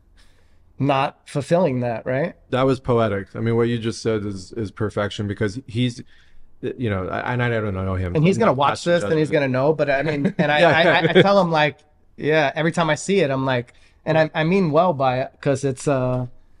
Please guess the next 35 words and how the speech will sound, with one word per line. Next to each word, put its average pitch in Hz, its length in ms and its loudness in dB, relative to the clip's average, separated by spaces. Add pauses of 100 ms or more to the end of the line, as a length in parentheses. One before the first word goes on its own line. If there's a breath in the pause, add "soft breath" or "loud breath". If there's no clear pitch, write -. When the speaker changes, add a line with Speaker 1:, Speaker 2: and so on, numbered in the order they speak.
(100)
Speaker 2:
You 131 80 -12
care 226 160 0
about 123 220 -2
the 98 60 -18
person. 107 300 -8
Speaker 1:
Yes. 139 500 0
Speaker 2:
Yeah, 139 360 -2
yeah, 110 120 -2
Speaker 1:
And 117 80 0
I 156 80 2
Speaker 2:
you 156 60 -4
Speaker 1:
know 180 200 4
Speaker 2:
see 180 40 -2
Speaker 1:
that 165 120 2
Speaker 2:
it. 101 80 -4
Speaker 1:
he 170 60 0
has 151 180 2
troubles 165 400 2
in 147 60 -4
his 131 140 -6
life, 127 500 -2 (400)
in 139 180 -2
his 127 200 -4
mentality 139 600 0
and 120 100 -6
stuff, 127 320 -4
and 127 80 -4
I 123 100 -2
know 143 260 2
that 127 260 -6
these 156 220 -2
little 151 240 0
things 143 380 -4
are, 117 100 -4
like, 117 300 -4